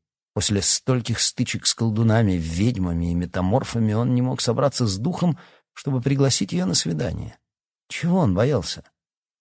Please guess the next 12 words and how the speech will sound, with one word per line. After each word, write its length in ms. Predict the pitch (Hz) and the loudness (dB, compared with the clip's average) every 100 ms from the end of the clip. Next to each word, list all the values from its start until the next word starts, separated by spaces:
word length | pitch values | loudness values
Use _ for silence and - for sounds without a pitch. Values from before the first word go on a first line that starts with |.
| - | -6
Никита 340 | 82 - - | -6 -6 -4
сам 300 | - 113 123 | 0 0 0
не 60 | 110 | -2
знал. 380 | 101 92 90 - _ _ _ _ _ _ _ | -4 -6 -8 -14 _ _ _ _ _ _ _
Из 80 | - | -8
чего 280 | - 85 85 | -6 -2 2
он 100 | 123 | 2
вдруг 240 | 107 120 | 0 -4
так 180 | 98 85 | -6 -6
вышел 300 | 95 - 90 | -6 -6 -4
из 100 | 82 | -2
себя? 540 | - 78 76 73 92 | -2 -4 -6 -6 -8